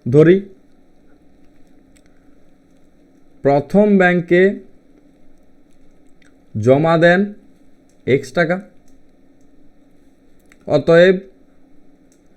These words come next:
দ্বিতীয় ব্যাংকে জমা দেন, কত টাকা জমা দেবে? দশ হাজার টাকা তো ছিলই, মাইনাস এক্স টাকা, তাই তো? আর প্রথম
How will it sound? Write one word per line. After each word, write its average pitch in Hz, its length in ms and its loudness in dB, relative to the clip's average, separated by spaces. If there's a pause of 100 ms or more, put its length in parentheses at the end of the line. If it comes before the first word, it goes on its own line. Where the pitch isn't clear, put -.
(800)
দ্বিতীয় 143 540 0
ব্যাংকে 190 380 0
জমা 185 260 -2
দেন, 180 100 -4 (100)
কত 175 100 -2 (100)
টাকা 180 200 -2
জমা 185 240 -4
দেবে? 196 160 0 (720)
দশ 123 180 -4
হাজার 143 220 -6
টাকা 151 220 -4
তো 151 60 -4 (120)
ছিলই, 156 280 -4 (880)
মাইনাস 131 360 -6 (260)
এক্স 101 220 -12
টাকা, 135 180 -4 (1400)
তাই 202 180 0
তো? 107 80 -2 (1900)
আর 190 80 0 (2500)
প্রথম 127 520 -2